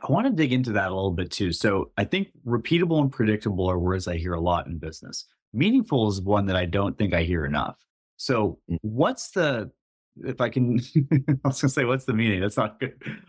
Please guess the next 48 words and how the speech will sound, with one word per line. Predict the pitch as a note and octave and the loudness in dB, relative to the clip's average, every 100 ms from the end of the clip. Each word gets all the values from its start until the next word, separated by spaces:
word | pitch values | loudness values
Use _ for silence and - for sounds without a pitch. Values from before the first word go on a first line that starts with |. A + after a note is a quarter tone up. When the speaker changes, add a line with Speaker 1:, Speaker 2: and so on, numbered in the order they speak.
| _ | _
Speaker 1:
But | C#3+ C3+ - _ - | -2 -2 -4 _ -16
what | B2 C3+ B3 C#4 | -2 0 0 -2
made | D#3 E3+ D#3 | 0 0 2
you | |
add | B2 B2+ C3+ | 2 0 0
that | B2 | -2
to | - | -4
the | A#2 | -2
model, | G#2 G2 G2+ F#2 E2+ - | 0 2 2 0 -2 -2
and | G#2+ G#2 G2 - | 0 0 -2 -8
what's | G#2 G#2 C3+ G3+ | -8 0 0 0
important | G#3 C#3 C3+ B2 A#2 | 0 0 2 0 2
about | G#2+ G2 | 0 0
getting | G#2 G2 F#2+ F#2+ - _ | 0 0 0 -4 -6 _
that | G2 G2+ F#2+ E2 - | -2 2 2 -2 -4
into | G#2+ G#2+ G#2+ A2 G2 F#2+ F2+ - _ - | 2 2 2 2 2 0 -2 -8 _ -2
things | C3+ B2+ | 0 0
that | A#2+ | 0
people | B2 G#2+ | 0 2
are | G2+ | 2
talking | G#2 F#2+ - F#2+ | 0 -2 -2 -4
about? | F2 E2 D#2 C#2 - | 0 0 -2 -6 -2
I | |
mean, | A2 G#2+ | 0 2
is, | A#2 A2 | 2 0
you | - G2+ | -2 -2
know, | D#2 - | -2 -4
the | C3 | -4
devil's | A#2+ D#3 C#3 B2+ | 0 -2 0 0
advocate, | A#2+ A2 G#2+ G2+ | 0 -2 -6 -6
shouldn't | - D3 C#3+ C3+ | 0 2 2 2
just | B2+ A#2 - | 2 -2 -4
knowing | A#2 A2+ A2 | 0 2 2
that | G#2 G2 | 2 0
it's | F#2 | -2
a | - | -4
problem | G#2 F#2 F2 | -2 -2 -2
be | F#2 | -6
enough? | F2 E2 D2 | -6 -8 -8
Or | F#2+ G2+ F#2+ | -6 -2 0
wh-, | |
how | G#2+ C3+ | 0 0
does | C#3+ A2+ | 0 -2
meaning | A2+ G#2+ F#2+ | -2 -2 -2
change | G2+ F#2 | -6 -4
the | E2 | -6
equation? | D2+ D#2 C#2 - - _ _ _ _ _ | -6 -8 -10 -12 -20 _ _ _ _ _
Speaker 2:
Yeah, | F#2+ G2+ A#2 | 0 2 2